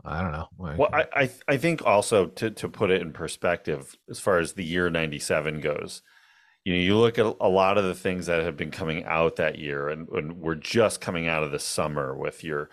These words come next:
Speaker 2: your Con Airs and your Face Offs and your Men in Blacks and those big giant blockbuster movies. And then in September, we've got, you know, that's when traditionally you get your, your Oscar movies start to come out. And this was a big one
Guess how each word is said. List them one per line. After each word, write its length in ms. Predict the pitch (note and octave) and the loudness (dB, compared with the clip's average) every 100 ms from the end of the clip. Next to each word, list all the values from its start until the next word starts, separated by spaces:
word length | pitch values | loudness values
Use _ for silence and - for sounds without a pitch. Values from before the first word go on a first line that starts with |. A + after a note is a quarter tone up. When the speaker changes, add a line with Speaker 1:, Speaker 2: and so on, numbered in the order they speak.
| - - - _ | -18 -20 -20 _
Speaker 2:
your 120 | - | -8
Con 400 | D#2 - G2+ G2 | -6 -2 2 2
Airs 540 | F#2 F2 E2+ E2+ E2 - | 2 4 4 2 0 -4
and 80 | C#2+ | -10
your 120 | C2+ | -12
Face 480 | - - G#2+ G#2 - | -6 0 2 2 2
Offs 500 | F2+ F2 E2 D#2+ - | 2 4 2 -2 -8
and 100 | C#2+ | -12
your 100 | C#2 | -10
Men 340 | D2 F2 F#2+ | -6 -2 0
in 140 | F#2+ F2+ | 2 0
Blacks 680 | D#2 D#2 D#2 D#2 D#2 - | 0 0 0 -2 -4 -6
and 100 | F2 | -6
those 160 | C#2+ C#2+ | -6 -8
big 340 | - G2 D#2+ | -4 -4 -4
giant 600 | - F#2 E2 F2 F2 F2 | -4 0 2 2 0 -4
blockbuster 760 | E2 E2 E2 - F2 D#2 - D#2+ | -2 0 0 0 0 0 -2 -4
movies. 540 | D#2+ D#2+ D2 D2 C#2+ - - - - - | -2 -4 -4 -6 -10 -14 -20 -20 -14 -4
And 80 | F#2+ | 0
then 160 | G2+ | 2
in 100 | G#2 | 2
September, 720 | F#2+ G#2+ F2 B2 A#2 G2 F2 F#2+ | 0 -2 -2 0 4 6 6 4
we've 240 | F#2+ F2 | 0 -2
got, 420 | D#2 E2+ D#2+ - _ _ _ _ - | 2 2 2 -2 _ _ _ _ 0
you 80 | |
know, 120 | C3 A2+ | 4 6
that's 200 | A#2 A2+ | 4 2
when 220 | A#2 A#2+ | -2 -2
traditionally 640 | - A#2+ G#2+ A2 - G#2 G2 | 0 2 4 2 2 0 0
you 60 | |
get 160 | F2+ G2+ | 0 0
your, 200 | F#2 F#2+ | 0 -2
your 200 | F#2+ G2+ | -2 -2
Oscar 440 | G#2 A#2+ - - G2 | 0 0 0 -2 0
movies 360 | F2+ E2+ E2 | 0 0 -2
start 300 | - F2 D#2+ | -2 0 0
to 80 | - | -4
come 240 | - E2+ | -12 -8
out. 240 | D2+ D2 E2 | -4 -2 -2
And 140 | F2 | 0
this 180 | F#2+ - | -2 -2
was 140 | F#2 | -4
a 40 | E2+ | -2
big 200 | G#2+ G2 | 0 2
one 320 | D#2 C#2+ - | 0 -2 -8